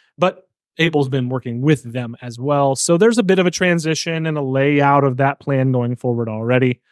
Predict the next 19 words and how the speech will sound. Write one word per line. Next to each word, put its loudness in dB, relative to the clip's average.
But -2
one 2
thing 2
we 4
need 4
to -2
keep -6
in 0
mind 2
as 4
investors 0
is -2
when 0
we 6
assess 0
this -2
key -2
man 2
risk, 0